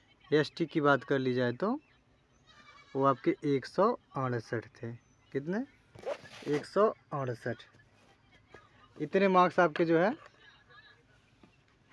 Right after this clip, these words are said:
दो हज़ार अठारह में दोस्तों थे। और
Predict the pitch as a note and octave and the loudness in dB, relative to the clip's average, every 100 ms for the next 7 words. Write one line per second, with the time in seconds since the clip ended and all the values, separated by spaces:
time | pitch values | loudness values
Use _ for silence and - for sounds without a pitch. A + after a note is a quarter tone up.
0 | - _ - B2+ D#3 C#3 C#3+ F#3+ A3 _ | -20 _ -10 0 2 4 4 2 0 _
1 | _ _ _ _ _ _ - C#3+ - C#3+ | _ _ _ _ _ _ -10 -10 -2 0
2 | C#3+ C#3+ G#3+ F3 B2+ - A3+ C4+ - _ | 0 0 -2 -2 -2 -2 -4 -6 -12 _
3 | - - C3 A2+ A2 - _ _ - - | -20 -10 -4 -4 -6 -16 _ _ -20 -20
4 | _ - - - - C3 B2 A#2+ A#2 | _ -20 -20 -20 -10 -4 -2 0 -2